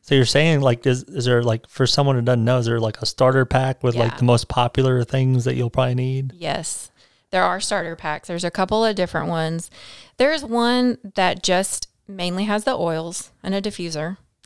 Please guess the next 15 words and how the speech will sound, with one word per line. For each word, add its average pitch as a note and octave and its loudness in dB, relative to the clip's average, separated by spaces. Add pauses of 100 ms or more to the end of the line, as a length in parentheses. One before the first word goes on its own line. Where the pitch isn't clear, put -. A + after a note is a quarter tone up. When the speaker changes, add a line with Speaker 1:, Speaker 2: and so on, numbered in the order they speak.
(520)
Speaker 2:
There's F3+ 0
one F3+ 0
that G3+ 0
has F#3+ -4 (120)
the G#3 -6
juice. E3+ -8 (440)
And F3+ -6
then E3+ -4
there's E3+ -6
one E3+ -4
that F3+ -6
has E3 -6 (340)
the G3 -4
Thieves E3 -8
products. C#3+ -8